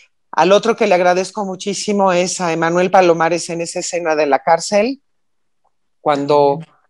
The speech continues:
Speaker 1: esa escena, bueno. Y, y a David, pues, esa escena de ayer,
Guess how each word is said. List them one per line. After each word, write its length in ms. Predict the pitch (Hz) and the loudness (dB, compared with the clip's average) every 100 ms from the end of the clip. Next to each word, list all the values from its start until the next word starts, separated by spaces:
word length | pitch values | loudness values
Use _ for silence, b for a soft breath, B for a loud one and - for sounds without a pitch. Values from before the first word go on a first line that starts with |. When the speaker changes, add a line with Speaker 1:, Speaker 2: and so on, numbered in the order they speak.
| _ B B B B B | _ B B B B B
Speaker 1:
esa 260 | 180 185 202 | -4 0 -2
escena, 480 | - 190 190 185 190 | 0 -2 -2 -4 -6
bueno. 540 | 147 160 165 143 131 _ _ _ b b b b b _ _ _ | -6 -6 -6 -8 -10 _ _ _ b b b b b _ _ _
Y, 220 | 226 226 233 | -2 -2 0
y 300 | 226 220 214 | 2 4 6
a 80 | |
David, 480 | 208 214 233 226 196 _ | 6 4 2 -2 -6 _
pues, 260 | 190 185 | -4 -2
esa 240 | 196 180 190 | -6 -6 -6
escena 380 | 185 190 180 175 | -4 -4 -4 -2
de 100 | 151 | -2
ayer, 460 | 143 170 160 - | -2 -2 -2 -4